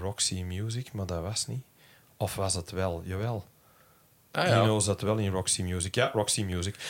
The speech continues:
Speaker 1: Daar was hij eigenlijk, eh, bekend van. Dus je zat samen met Brian Ferry in Roxy
Speaker 2: Mhm.
Speaker 1: Music. Dat samen met Bowie eigenlijk een beetje de kickstarters waren van heel die, ja, glam,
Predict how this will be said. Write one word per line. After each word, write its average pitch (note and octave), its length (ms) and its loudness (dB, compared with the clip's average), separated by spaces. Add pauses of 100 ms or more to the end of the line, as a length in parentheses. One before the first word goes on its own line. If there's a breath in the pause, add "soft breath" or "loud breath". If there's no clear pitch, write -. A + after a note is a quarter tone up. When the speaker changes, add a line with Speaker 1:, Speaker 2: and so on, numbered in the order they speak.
(200 loud breath)
Speaker 1:
Daar B2+ 140 8
was C#3 180 6
hij C3+ 180 6
eigenlijk, C3 420 4
eh, A2+ 280 4
bekend G#2+ 360 0
van. F2+ 240 -4
Dus F#2+ 160 -4
je G2+ 120 0
zat G#2 240 -2
samen A2 300 0
met G#2 140 0
Brian F#2+ 400 0
Ferry G#2+ 480 0
in G2 320 -10
Roxy G2 320 -2
Speaker 2:
Mhm. F2 140 -4
Speaker 1:
Music. G#2+ 260 -6
Dat G2+ 120 2
samen A#2 360 2
met G#2+ 200 -2 (500 loud breath)
Bowie A#2+ 480 2
eigenlijk A2+ 420 2
een A2 120 -2
beetje G#2+ 260 -6
de G2 140 -8
kickstarters A2 880 -2
waren G#2 360 0
van G2 160 -6
heel G2+ 220 -6
die, F#2+ 420 -8 (600 loud breath)
ja, G2 280 0 (320)
glam, G#2 640 -6